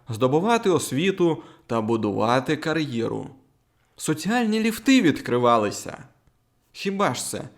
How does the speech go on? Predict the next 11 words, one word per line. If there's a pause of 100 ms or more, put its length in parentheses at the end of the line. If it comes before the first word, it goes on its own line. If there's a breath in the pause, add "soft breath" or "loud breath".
(180 soft breath)
не
більш
справедливий
устрій
суспільства? (500 soft breath)
Тепер
це
була
не
країна
шляхти,